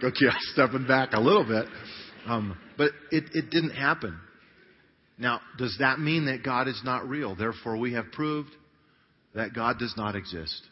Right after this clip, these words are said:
My theory is correct. Do you understand? That's humankind thinking. That's what that is. You are putting yourself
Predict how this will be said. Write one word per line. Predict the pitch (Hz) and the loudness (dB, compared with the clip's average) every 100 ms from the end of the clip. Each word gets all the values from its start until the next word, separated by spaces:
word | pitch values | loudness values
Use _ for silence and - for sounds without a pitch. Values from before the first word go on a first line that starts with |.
| _ - | _ -6
My | 101 95 104 | -6 -6 -6
theory | 139 139 120 | -4 -4 -4
is | 113 - | -8 -10
correct. | - 104 92 87 - - | -8 -6 -6 -8 -12 -4
Do | |
you | 247 | -4
understand? | 262 - 151 156 196 - - - - 110 | -2 -6 -4 -4 -6 -10 -20 -20 -16 0
That's | 170 214 247 - - - _ - | 2 2 0 -4 -8 -12 _ -4
humankind | 175 175 175 190 196 - - - 214 143 135 147 - - - | 2 2 2 0 -4 -10 -8 -2 2 2 0 -6 -12 -18 -2
thinking. | 226 226 214 165 - - _ _ _ _ _ - | 0 0 -2 -6 -10 -20 _ _ _ _ _ -6
That's | 214 - | -6 -4
what | 233 | -4
that | 220 | -2
is. | 226 247 196 - - _ _ _ _ _ _ - | -2 -4 -6 -12 -20 _ _ _ _ _ _ -12
You | 147 208 | 0 6
are | 190 190 | 6 6
putting | 202 185 160 | 2 4 4
yourself | 160 233 294 - 139 135 | 4 6 4 2 0 0